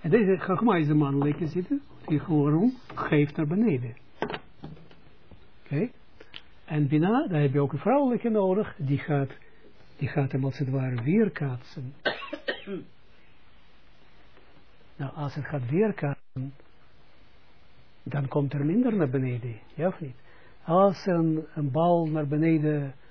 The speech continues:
gegooid wo-, gegooid wordt, en er niemand, niemand stelt zijn hoofd, kan niet kop, kop, eh, zeg het, kopstoot, hè?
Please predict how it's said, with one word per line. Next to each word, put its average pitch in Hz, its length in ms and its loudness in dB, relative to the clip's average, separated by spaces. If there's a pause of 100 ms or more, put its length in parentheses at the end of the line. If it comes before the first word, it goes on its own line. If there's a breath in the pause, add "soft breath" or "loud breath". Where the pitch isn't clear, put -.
(160 soft breath)
gegooid 147 500 2
wo-, 139 120 0
gegooid 139 520 -2
wordt, 127 380 -6 (960 soft breath)
en 147 180 -4
er 139 140 -2
niemand, 165 560 0
niemand 160 420 2
stelt 156 380 0
zijn 147 400 2 (640 soft breath)
hoofd, 147 540 0
kan 143 160 -4
niet 147 160 -4
kop, - 300 0
kop, - 340 -2 (240)
eh, 139 500 -6
zeg - 100 -14
het, 147 300 -8
kopstoot, 156 680 -2
hè? 180 80 -8